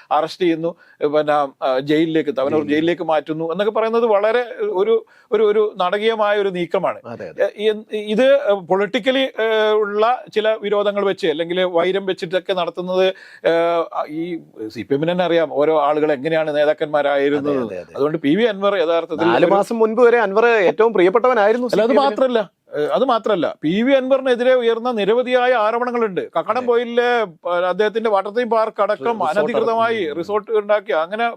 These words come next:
Speaker 1: പല ഭൂമി, സർക്കാർ ഭൂമി കയ്യേറി എന്നൊക്കെ പറഞ്ഞുകൊണ്ട് അൻവറിനെതിരെ നിരവധിയായ ആരോപണം ഉന്നയിച്ച
Speaker 2: ഏ-
Speaker 1: സമയത്തൊക്കെ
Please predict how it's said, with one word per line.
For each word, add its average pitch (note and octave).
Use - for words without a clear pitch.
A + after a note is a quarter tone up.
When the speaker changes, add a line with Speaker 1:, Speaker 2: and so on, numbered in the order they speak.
Speaker 1:
പല F3
ഭൂമി, F#3
സർക്കാർ G#3+
ഭൂമി A3+
കയ്യേറി A3
എന്നൊക്കെ G#3+
പറഞ്ഞുകൊണ്ട് A3
അൻവറിനെതിരെ A#3+
നിരവധിയായ A#3+
ആരോപണം A3+
ഉന്നയിച്ച A3
Speaker 2:
ഏ- G3+
Speaker 1:
സമയത്തൊക്കെ G3+